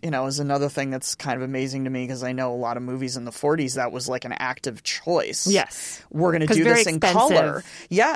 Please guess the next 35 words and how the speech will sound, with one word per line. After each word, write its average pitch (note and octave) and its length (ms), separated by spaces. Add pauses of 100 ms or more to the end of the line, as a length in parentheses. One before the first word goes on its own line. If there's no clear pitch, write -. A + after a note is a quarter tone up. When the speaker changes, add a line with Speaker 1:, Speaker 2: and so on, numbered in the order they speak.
Speaker 1:
and E3+ 120
that E3 120
there F3+ 140
was F3 180
sort E3+ 260
of D#3+ 120
this D#3+ 180
opinion D#3+ 800
that D3 400 (200)
black E3 500
and D#3 200
white D#3+ 480 (600)
dignified E3 880
narrative E3+ 800
in D#3+ 100
a D#3 40
way D3+ 240
that C#3+ 160
color D#3 380
didn't. D3 520
And D#3 180
so D#3 260
Speaker 2:
Yeah. D3 80
Speaker 1:
to D#3 260
make D3+ 420
this D#3 280
color, E3 540
especially D#3 460
when C#3+ 160
it B2 60
was C#3 160
based C#3+ 320
on C#3+ 100
a - 40
book, C#3+ 400